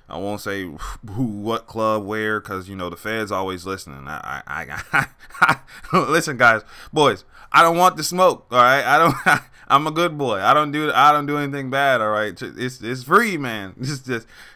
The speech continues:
chill, chill. Everybody be cool, be cool, man, be cool. Uh, bitch, be cool. <laughs> Okay. Um, so, but seriously though, every time he came back,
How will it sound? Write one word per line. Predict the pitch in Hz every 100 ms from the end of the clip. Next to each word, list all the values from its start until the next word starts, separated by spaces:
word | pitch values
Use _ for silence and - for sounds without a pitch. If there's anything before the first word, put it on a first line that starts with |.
| _
chill, | - 156 143 101 85
chill. | - 123 127 113
Everybody | 113 135 135 135
be | 131 139
cool, | 135 160 143 120 90
be | 107 113
cool, | 139 143 127
man, | 104 98 90
be | 98
cool. | - 123 113 92 90 _ - - - _ -
Uh, | 110 104 92
bitch, | 92 147 143
be | 160 165
cool. | 190 190 156 120 87 95 - -
<laughs> | 175 135 - - - 156 -
Okay. | 113 113 101 - - - - - _
Um, | 117 107 82 -
so, | - 135
but | 135 107 - - - _
seriously | 127 170 151 143
though, | 113 82 - _ _ _ _ _ _ _ _ _
every | 117 143
time | 151 143
he | 143
came | 131 123 117
back, | 101 65